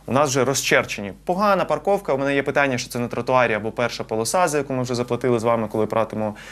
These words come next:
збір, але є розмітка, жодного автомобіля на ній немає.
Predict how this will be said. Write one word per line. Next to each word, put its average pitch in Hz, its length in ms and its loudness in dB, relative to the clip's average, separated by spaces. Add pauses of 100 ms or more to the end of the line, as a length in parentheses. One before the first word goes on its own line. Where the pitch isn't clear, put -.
(120)
збір, 110 360 0
але 123 340 4 (420)
є 131 280 2 (100)
розмітка, 120 540 -2 (600)
жодного 160 360 4
автомобіля 143 460 -2
на 127 100 0
ній 139 120 0
немає. 123 320 -2